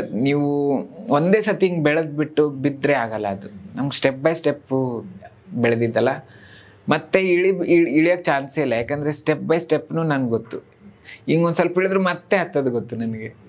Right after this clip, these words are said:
ಆ steps ನೆನ್ಪಿರ್ಬೇಕು ಯಾವತ್ತು, ರೂಟ್ಸ್‌ನ ಯಾವತ್ತೂ ಮರ್ತಿಲ್ಲ. ಆ gratitude ಇದ್ದೇ ಇದೆ. ಯಾರ್ಯಾರು ನನ್ಗೆ support ಮಾಡಿದ್ದಾರೆ, ಯಾರ್ಯಾರು ನನಗೆ ಕೈ ಹಿಡಿದು ಮೇಲೆತ್ತಿದ್ದಾರೆ, ಇದುವರೆಗೂ ನೆನಪಿದೆ ನನಗೆ. ಯಾರನ್ನೂ ಮಲ್ತ್-, ಮರ್ತಿಲ್ಲ ನಾನು.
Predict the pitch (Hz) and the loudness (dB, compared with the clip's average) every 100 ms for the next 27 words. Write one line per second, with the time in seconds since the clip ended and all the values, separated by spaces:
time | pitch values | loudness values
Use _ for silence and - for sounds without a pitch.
0 | - - - - 151 - 170 170 - 185 | -20 -20 -4 -2 -2 2 0 0 0 2
1 | 165 139 127 117 107 107 104 104 98 - | 2 0 2 2 0 -2 -2 -6 -8 -16
2 | - 127 131 160 165 - 160 143 127 127 | -6 2 4 4 0 -2 0 0 -2 -4
3 | 127 110 - 110 104 101 - 113 113 123 | -4 -4 -2 -4 -2 -6 -8 -2 0 2
4 | 131 160 156 135 113 123 117 101 98 - | 2 0 0 0 0 -2 -2 -4 -8 -2
5 | 113 123 127 131 127 117 127 123 127 120 | 0 0 -2 -4 -4 -6 -4 -4 -2 -4
6 | 120 117 117 113 113 123 139 135 127 117 | -2 -2 0 0 0 0 -2 -2 -4 -6
7 | - - - - - - - 143 151 160 | -8 -14 -20 -20 -20 -20 -2 2 2 2
8 | 151 143 135 139 135 135 131 139 147 - | 2 2 2 2 0 0 0 0 -4 -6
9 | 208 127 139 180 170 160 139 127 127 127 | -2 0 2 2 2 0 -2 -2 -2 0
10 | 123 127 147 - - - 113 151 180 151 | 0 -4 -6 -12 -10 0 0 2 0 0
11 | 127 - 131 117 117 113 107 107 110 - | 0 -4 -4 -4 -4 -6 -6 -8 -12 -12
12 | - - | -18 -20